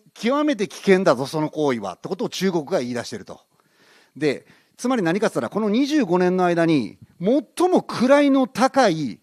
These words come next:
アメリカの政治家が中国をおと-、中国じゃない、台湾を訪れたことになる。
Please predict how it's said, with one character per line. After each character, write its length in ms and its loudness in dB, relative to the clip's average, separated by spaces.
ア 120 0
メ 100 0
リ 80 0
カ 120 2
の 60 0
政 280 0
治 60 -8
家 120 -2
が 280 -4
中 240 -2
国 180 -2
を 180 0
お 60 -2
と-、 120 -4
中 180 -4
国 100 -6
じ 80 -10
ゃ 40 -8
な 60 -14
い、 40 -20
台 180 2
湾 180 4
を 120 -4
訪 240 -2
れ 140 4
た 100 0
こ 100 -6
と 80 -8
に 60 -10
な 100 -12
る。 80 -20